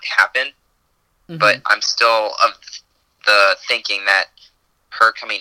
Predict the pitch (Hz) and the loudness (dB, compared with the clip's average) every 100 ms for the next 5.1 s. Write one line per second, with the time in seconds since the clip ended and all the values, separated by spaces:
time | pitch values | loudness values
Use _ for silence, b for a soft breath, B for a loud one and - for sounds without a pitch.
0 | 98 98 110 95 - 113 107 98 92 87 | -8 -8 -6 -4 -2 0 2 2 0 -4
1 | - 104 98 95 92 - 104 95 - - | -6 -4 -4 -2 -4 0 0 0 -8 -20
2 | _ _ _ _ _ _ - 104 101 104 | _ _ _ _ _ _ -4 2 4 4
3 | - 101 90 92 87 92 90 - 113 95 | 2 -2 -2 -4 -2 -4 -2 -2 -2 2
4 | 95 92 - 92 90 87 - 82 82 67 | 4 4 2 2 4 2 0 0 2 0
5 | - | -4